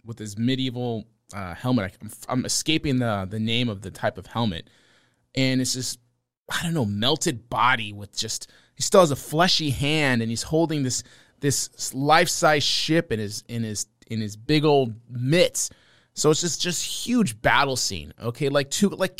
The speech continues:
Kong and Godzilla. Just imagine you're in a battle between Kong and Godzilla, and you're being held in this little ship. So that's what this is like. That's what I love about the Golden Age. They, they exaggerate the covers to sometimes these monstrous-sized heroes and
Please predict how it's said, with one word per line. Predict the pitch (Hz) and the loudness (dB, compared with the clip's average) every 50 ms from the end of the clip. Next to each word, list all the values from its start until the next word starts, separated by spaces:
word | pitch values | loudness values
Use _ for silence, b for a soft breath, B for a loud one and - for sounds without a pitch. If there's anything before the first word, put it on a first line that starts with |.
| - - | -2 4
Kong | 233 226 226 226 233 226 | 6 6 6 6 4 2
and | 208 190 180 160 | 2 2 2 4
Godzilla. | 165 156 151 151 135 123 123 113 110 | 6 6 6 4 2 -2 -2 -2 -4
Just | 127 131 - 156 | -6 -8 -6 -4
imagine | 139 139 131 131 135 143 147 135 117 104 87 98 b b b b b b b | -4 -4 -2 2 2 2 2 2 -2 -6 -8 -8 b b b b b b b
you're | - 113 127 143 165 170 170 | -8 -4 0 4 6 6 6
in | 165 | 6
a | 160 | 4
battle | 147 131 113 135 117 117 110 101 90 90 | 2 2 2 4 4 4 2 0 -2 -6
between | - 107 101 - - 127 107 101 | -8 -10 -12 -8 -8 -8 -8 -8
Kong | 117 - - 139 135 143 143 139 | -6 2 4 4 6 6 4 0
and | 135 123 | -2 0
Godzilla, | 127 127 123 113 107 110 113 107 104 98 92 92 - _ _ _ _ _ | 0 0 0 -2 -4 -4 -4 -4 -2 -4 -6 -6 -10 _ _ _ _ _
and | 101 120 123 | -2 0 2
you're | 123 127 123 - - _ 117 117 | 2 2 0 0 -4 _ -8 -2
being | 139 135 131 123 | -2 0 0 -2
held | - 143 135 143 135 | -2 0 0 0 0
in | 131 127 | 0 -2
this | 113 - - | -4 -4 -6
little | 123 135 135 123 | -6 -8 -8 -6
ship. | - - - - - 85 - - _ _ _ _ _ _ _ _ _ | -6 -4 -4 -4 -4 -6 -8 -8 _ _ _ _ _ _ _ _ _
So | - - 143 | -4 -2 -2
that's | 135 185 180 156 - - | 2 2 2 2 0 -2
what | 180 185 185 | -4 -4 -4
this | - 156 - 147 | -4 -4 -4 -4
is | 147 127 | -6 -4
like. | 123 120 117 127 | -2 -2 0 0
That's | 175 196 - | 0 0 0
what | 208 | -2
I | 196 | -2
love | 180 180 165 | 0 0 0
about | 143 - - | 0 -2 -2
the | 120 | -4
Golden | 107 113 120 131 139 127 | -6 -4 -4 -2 -2 -2
Age. | 92 90 107 - | -4 -4 -6 -6
They, | - 113 113 - b b b b b b _ | -4 -4 -4 -6 b b b b b b _
they | 139 139 | -2 -2
exaggerate | 120 120 117 110 127 123 135 143 139 143 156 147 135 | -2 -2 -2 0 2 4 4 4 2 2 0 0 0
the | 131 | -2
covers | 127 - - 127 127 123 104 98 110 - - - | -6 -4 -4 -4 -4 -2 -4 -4 -4 -4 -4 -6
to | 110 | -6
sometimes | - - 131 120 117 - 127 123 110 110 107 98 | -6 -4 -4 -4 -4 -4 -4 -4 -4 -4 -6 -8
these | - 104 101 95 107 107 | -10 -10 -10 -10 -12 -12
monstrous-sized | 107 107 107 110 127 131 117 - - 117 107 - - - 120 107 104 98 - - | -10 -6 -2 0 0 0 -2 -4 -6 -8 -6 -6 -4 -2 -2 -2 -4 -4 -8 -12
heroes | - - 110 123 120 101 87 76 67 67 69 - | -10 -6 -2 -2 -2 -2 -4 -6 -8 -10 -12 -14
and | 78 73 69 67 | -14 -14 -18 -20